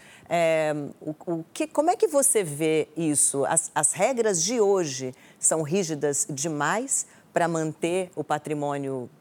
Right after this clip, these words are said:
tombado como ele é originalmente, é, e deveriam ser menos rígidas? Ou tá certo, tem que ser assim mesmo, porque senão as pessoas acabam fazendo o que querem?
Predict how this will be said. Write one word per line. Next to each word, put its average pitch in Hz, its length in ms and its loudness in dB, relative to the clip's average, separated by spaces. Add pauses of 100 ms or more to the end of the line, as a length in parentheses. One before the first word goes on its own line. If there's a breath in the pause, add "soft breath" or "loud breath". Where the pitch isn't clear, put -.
(220)
tombado 139 580 0
como 170 380 0
ele 147 260 2
é 147 280 2
originalmente, 147 960 -4 (460 loud breath)
é, 156 240 2
e 175 80 2
deveriam 156 720 2
ser - 260 0
menos 151 460 -2
rígidas? 254 600 -2 (320 loud breath)
Ou 196 400 2
tá 190 160 2
certo, 190 400 2
tem 180 140 -2
que 170 60 -4
ser - 100 0
assim 165 200 0
mesmo, 170 320 -2
porque 160 260 -6
senão 151 380 -2
as 151 100 -6
pessoas 143 360 -4
acabam 139 260 -4
fazendo 131 280 -8
o 123 40 -12
que 127 80 -16
querem? 107 320 -12